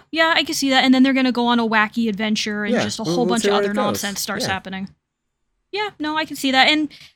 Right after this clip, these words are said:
Speaker 1: I'm, I'm looking forward to, you know, going in with the rest of it. I don't remember much of this run, uh, so I'm excited to dive back into it and see where it goes again.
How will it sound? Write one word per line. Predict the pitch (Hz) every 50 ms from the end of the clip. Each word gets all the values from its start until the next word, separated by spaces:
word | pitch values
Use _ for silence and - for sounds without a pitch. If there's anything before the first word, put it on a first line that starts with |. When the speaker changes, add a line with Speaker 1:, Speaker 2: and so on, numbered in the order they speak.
| _ -
Speaker 1:
I'm, | 311 330 339 -
I'm | - - 311 359 403 381
looking | 330 349 349 381 349
forward | 294 - 320 320 330 339 320 262
to, | - - 285 285 269 262
you | 262 240 262 254
know, | 247 247 247
going | 220 226 254 254 262 254 254
in | 254 254
with | 247 247 -
the | 233 226
rest | 233 220 - -
of | 233 214
it. | 233 233 240
I | 233
don't | 220 247 247 247
remember | 262 247 233 233 240 247 254
much | 240 233 226 233 - -
of | 262 226
this | 226 254 247 - -
run, | 254 247 262 262 269 277 - _ _ _ _ _ _ _ -
uh, | 233 226 214 214
so | - - 226 220
I'm | 214 214
excited | 214 - - 214 208 208 220 202
to | 220 214 214 202 190
dive | 196 185 - - 202 190 202 208 -
back | - 196 196 196 -
into | 208 208 208 202 202
it | 208 -
and | - 214 214 214 208 196
see | - - - 262
where | 262 302 294
it | 294 277
goes | - 285 302 302 254
again. | - - - - 196